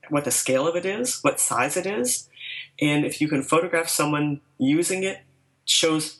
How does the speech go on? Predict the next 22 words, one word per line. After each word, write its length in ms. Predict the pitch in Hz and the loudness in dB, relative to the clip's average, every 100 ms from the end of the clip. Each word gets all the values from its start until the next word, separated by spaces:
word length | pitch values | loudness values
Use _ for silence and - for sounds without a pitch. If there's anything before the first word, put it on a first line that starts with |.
| - | -4
the 80 | 139 | -4
purpose 640 | - 147 165 202 - - - | -2 -2 0 -2 -2 -4 0
of 180 | 190 220 | 0 0
it, 220 | 233 - | -6 -8
shows 420 | - - 143 143 143 | -6 0 0 0 2
maybe 300 | 143 139 135 | 2 2 0
different 340 | 139 139 170 | -2 -2 -2
uses, 600 | 180 190 226 247 - - - | -2 -2 -2 -2 -4 -2 2
things 240 | 156 156 | 2 2
you 80 | 160 | 0
may, 220 | 143 147 | 0 -2
might 220 | 127 131 135 | -2 0 0
not 120 | 131 | 0
have 100 | - | 0
thought 260 | 107 120 | 0 0
about. 280 | - 208 247 | 0 -2 0
Maybe 240 | 127 123 135 | -2 -2 -4
it's 200 | - 139 | -2 0
more 200 | 127 120 | 0 0
versatile 600 | 127 123 175 190 254 - - - - _ | 0 0 0 0 -4 -12 -18 -16 -20 _
than 380 | 156 165 170 175 - - - - | 0 2 0 -4 -10 -14 -14 -4
you 380 | 160 165 170 170 | 2 4 2 0